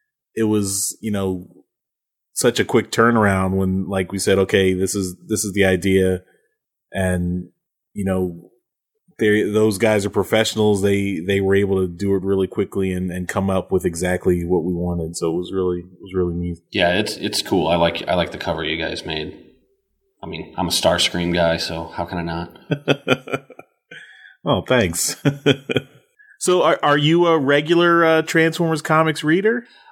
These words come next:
Speaker 2: I have, wh-, when, um, well, I'll give you the quick history. When, when Dreamwave came on the scene, I was in college, and there was a little comic shop down the street,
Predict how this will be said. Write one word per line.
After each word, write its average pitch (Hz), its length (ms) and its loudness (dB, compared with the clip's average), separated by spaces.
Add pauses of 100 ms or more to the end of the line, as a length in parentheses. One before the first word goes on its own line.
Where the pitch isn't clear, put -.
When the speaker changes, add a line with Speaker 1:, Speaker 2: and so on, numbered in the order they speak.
(120)
Speaker 2:
I 123 540 2 (580)
have, 117 360 0 (100)
wh-, 123 260 -2
when, 123 240 2
um, 113 460 2 (400)
well, 107 160 0
I'll 117 80 2
give 110 120 0
you 113 60 2
the 113 60 2
quick 113 280 0
history. 95 440 -2
When, 92 320 -2
when 101 160 -2
Dreamwave 110 800 2
came 98 240 -2
on 92 600 0
the 90 60 -2
scene, 92 440 -2
I 87 80 0
was 87 160 -4
in 90 80 -4
college, 87 500 -2
and 87 100 -6
there 85 80 -6
was 85 120 -6
a 85 40 -6
little 85 220 -6
comic 85 360 -4
shop - 260 0
down 85 120 -4
the 85 60 -4
street, 85 400 -2